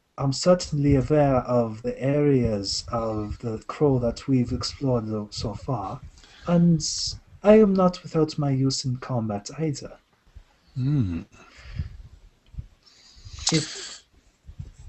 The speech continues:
Speaker 1: I could accompany you, perhaps, and if we are able to remove Ayala from leadership,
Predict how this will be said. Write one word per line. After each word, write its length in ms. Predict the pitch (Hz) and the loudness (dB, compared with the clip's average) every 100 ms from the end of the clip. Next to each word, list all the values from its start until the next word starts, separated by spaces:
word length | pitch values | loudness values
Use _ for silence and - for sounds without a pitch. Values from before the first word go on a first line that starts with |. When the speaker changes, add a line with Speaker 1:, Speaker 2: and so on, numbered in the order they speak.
| - | -6
Speaker 1:
I 120 | 151 | -2
could 280 | 151 - 135 | -2 0 0
accompany 580 | 123 - 190 240 - 98 | -2 -2 0 0 -2 -12
you, 160 | 92 90 | -10 -12
perhaps, 840 | - - 101 90 - - - - - | -12 -10 -10 -10 -8 -8 -8 -12 -6
and 400 | 139 139 127 123 - | 0 2 0 -2 -4
if 220 | 143 - | -4 0
we 100 | 139 | 0
are 140 | 120 123 | 0 2
able 260 | 135 131 123 | 0 0 -4
to 520 | - 123 117 107 - | -4 -2 -2 -4 -6
remove 420 | 131 131 139 135 123 | -2 2 4 4 2
Ayala 800 | 123 127 117 110 104 143 180 - | 2 2 2 0 -2 -4 -6 -14
from 260 | - 110 110 | -10 -4 -2
leadership, 680 | 131 107 92 - - 127 | 0 -2 -6 -12 -10 -12